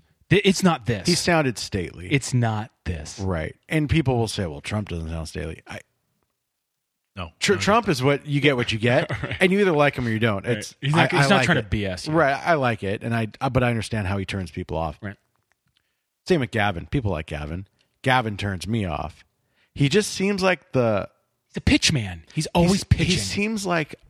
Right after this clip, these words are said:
Speaker 2: a bratty rich kid pitch man.
Speaker 1: Totally.
Speaker 2: That just kinda, this was my progression. I, I was meant to be in this role.
Speaker 3: That's right.
Speaker 1: Or like at any point he's gonna bust out a blue shirt and a bo-, box of OxyClean is like gonna, <laughs> you know,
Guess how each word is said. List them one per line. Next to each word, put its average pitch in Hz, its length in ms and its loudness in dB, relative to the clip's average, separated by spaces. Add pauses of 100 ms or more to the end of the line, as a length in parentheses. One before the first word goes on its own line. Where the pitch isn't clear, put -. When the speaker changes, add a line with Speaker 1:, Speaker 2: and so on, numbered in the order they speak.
Speaker 2:
a 117 80 2
bratty 107 800 -2
rich - 580 -4 (240)
kid 85 440 -4 (520)
pitch - 320 -4
man. - 440 -10
Speaker 1:
Totally. 87 400 -12 (220)
Speaker 2:
That 104 200 0
just 113 240 0
kinda, 104 400 -2 (420)
this 113 240 -2
was 139 140 0
my 147 140 2
progression. 147 640 -4 (100)
I, 95 160 -4 (260)
I 123 140 2
was 139 200 0
meant 131 300 0
to 139 120 2
be 113 180 -2
in 107 120 -2
this 107 180 -4
role. 139 140 4
Speaker 3:
That's - 160 -2
right. 117 180 -4
Speaker 1:
Or 185 160 4
like 175 180 -2
at 170 100 2
any 165 200 2
point 151 380 0
he's 139 180 -2
gonna 135 300 0
bust 131 340 0
out 139 100 2
a 127 60 -2
blue 123 240 0
shirt 127 340 0
and 113 100 -2
a 104 40 2
bo-, 110 280 0
box 123 300 0
of 117 80 -2
OxyClean 107 880 -4
is 110 140 -2
like 107 260 -2
gonna, 110 440 0
<laughs> - 440 -2
you 131 100 4
know, 117 200 4